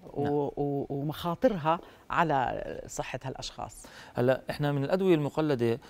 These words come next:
Speaker 2: في شيء دارج جدًا، إنه بيجونا المرضى بيحكوا لك: "أنا ما بدي آخذ دواء، باخذ شيء طبيعي، بروح بجيبه من، آه، حتى بعض الصيدليات للأسف بتبيعه، أو بروح عند العطارين
Speaker 1: زي
Speaker 2: باخذه
Speaker 1: شو
Speaker 2: مثلًا
Speaker 1: طبيعي؟
Speaker 2: عسل". مثلًا بحكي لك: "أنا باخذ العسل ال-، الماليزي، هذا أنا ما شفته، بس بيجي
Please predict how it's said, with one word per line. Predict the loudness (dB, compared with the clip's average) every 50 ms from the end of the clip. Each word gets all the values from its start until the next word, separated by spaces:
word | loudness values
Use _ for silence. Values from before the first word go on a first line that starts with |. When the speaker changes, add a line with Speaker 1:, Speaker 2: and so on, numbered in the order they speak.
| -20 -20 -20
Speaker 2:
في | -10 -4 0 0 2 2 0 0 -2 -2
شيء | 0 0 0 2
دارج | 4 4 4 4 2 0 -2
جدًا، | -2 -2 -2
إنه | -2 0 -2 -2
بيجونا | 0 0 0 2 2 2 4
المرضى | 4 2 2 2 0 -2
بيحكوا | -2 -2 -2 -2 -2
لك: | -2 -2 -2 -2
"أنا | -2 -2 0 0
ما | 0 0 -2
بدي | 0 0 0 -2 0
آخذ | -2 -2
دواء، | 0 2 2 4 4
باخذ | 2 0 0 -2 -6
شيء | -4 -4 -4 -2
طبيعي، | -2 -2 -2 0 0 0 -2 -4 -4 0
بروح | 0 0 2 2
بجيبه | 0 0 0 0 2 4 4 4
من، | 4 2 -2 -2 -6 -10 -16 -18 -18 -20 -6 0
آه، | 4 6 8 8 8 6 4 0
حتى | -6 -10 -10 0 2 6
بعض | 6 6 6 4
الصيدليات | 2 0 0 2 2 2 2 2 2 0
للأسف | -2 -6 -6 -8 -10 -12
بتبيعه، | -16 -4 0 2 2 4 4 4
أو | 2 2
بروح | 2 0 0 0 -2 -2 -4
عند | -4 -2 -2
العطارين | -2 -2 -4 -6 -4 -2 0 2 2 2 2 0 -2
Speaker 1:
زي | -4 -8 -14 -20 -20 -6 _
Speaker 2:
باخذه | 4 6 6 6
Speaker 1:
شو | 4 4 4 4
Speaker 2:
مثلًا | 4 2 2 2 2
Speaker 1:
طبيعي؟ | 2 4
Speaker 2:
عسل". | 2 2 2 2 -2 -4 -4 -8 -12
مثلًا | -10 -8 -8
بحكي | -8 -4 -2 -2
لك: | -2 -2 -2
"أنا | -2 0
باخذ | 2 0 0 0 -2 -4
العسل | -2 -2 -4 -2 -2 0 0
ال-، | 0 0 0 0 0 -2 -2 -2 -4 -4 -4
الماليزي، | -4 -2 -2 -2 0 2 2 2 2 0 -2 -4 -6
هذا | -6 -6 -6 -6
أنا | -4 -2
ما | 0 2 2 2 0 0 -4
شفته، | -8 -10 -4 0 0
بس | 0 0 0
بيجي | -2 -4 -2 -2 -2 -4